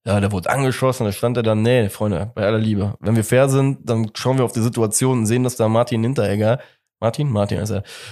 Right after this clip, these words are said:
äh, mit einem Fund wie einem Schuss wie ein Pferd, ja, äh,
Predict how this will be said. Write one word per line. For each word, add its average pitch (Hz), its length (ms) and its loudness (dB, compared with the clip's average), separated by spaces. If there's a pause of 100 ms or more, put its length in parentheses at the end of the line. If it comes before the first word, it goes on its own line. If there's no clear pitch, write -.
äh, 110 320 2
mit 123 220 2
einem 110 280 2 (260)
Fund 143 480 0
wie 127 140 2
einem 120 100 0
Schuss 139 320 -2
wie 127 60 0
ein 117 80 2
Pferd, 127 420 2
ja, 113 380 2 (260)
äh, 113 360 0